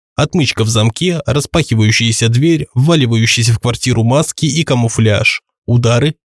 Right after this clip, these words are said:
кровь. Действия нападающих жесткие, четкие, продуманные. Судя по всему, группировщики, хотя какие они нахрен группировщики,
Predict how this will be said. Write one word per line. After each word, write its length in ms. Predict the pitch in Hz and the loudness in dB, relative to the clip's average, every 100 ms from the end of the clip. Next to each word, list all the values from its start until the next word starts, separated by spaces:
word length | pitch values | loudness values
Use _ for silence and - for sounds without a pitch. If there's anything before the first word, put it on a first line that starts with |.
| _ | _
кровь. 420 | 127 113 - - _ _ _ _ | -2 -2 -4 -10 _ _ _ _
Действия 440 | 123 123 110 117 117 | 0 2 0 0 0
нападающих 680 | 117 123 143 135 - 123 | 0 0 2 2 2 2
жесткие, 640 | 120 139 - - 98 107 - | 2 0 -2 -6 -4 -4 -4
четкие, 580 | - 127 - 113 87 - | -2 -2 -2 -4 -4 -2
продуманные. 800 | - 139 131 117 107 - - - _ _ _ - | 0 0 0 0 0 -2 -4 -6 _ _ _ -6
Судя 260 | 143 120 | 0 0
по 140 | 117 113 | 0 -2
всему, 320 | - 143 170 | -2 0 0
группировщики, 800 | 127 117 127 160 - 117 - 123 | 0 0 0 0 0 -2 -4 -6
хотя 200 | - 135 | -4 -2
какие 300 | 151 143 151 | -4 -2 0
они 160 | 127 123 | 2 2
нахрен 440 | 123 123 - 120 | 2 2 2 0
группировщики, 880 | 120 127 156 156 113 - 110 - - | 2 0 2 0 0 -2 -2 -4 -6